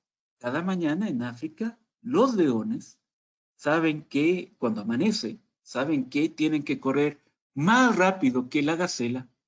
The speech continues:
para poder comer. La tradición africana termina diciéndonos que no importa si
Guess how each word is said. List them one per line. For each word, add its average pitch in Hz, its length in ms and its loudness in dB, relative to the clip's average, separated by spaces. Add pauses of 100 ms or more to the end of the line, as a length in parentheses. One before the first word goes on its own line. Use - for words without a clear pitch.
(120)
para 120 260 0
poder 117 280 -2
comer. 95 320 -6 (840)
La - 80 -14
tradición 131 440 2
africana 165 800 2
termina 160 380 2
diciéndonos 165 640 0
que 180 220 4
no 180 120 2
importa 196 440 2
si 180 340 -4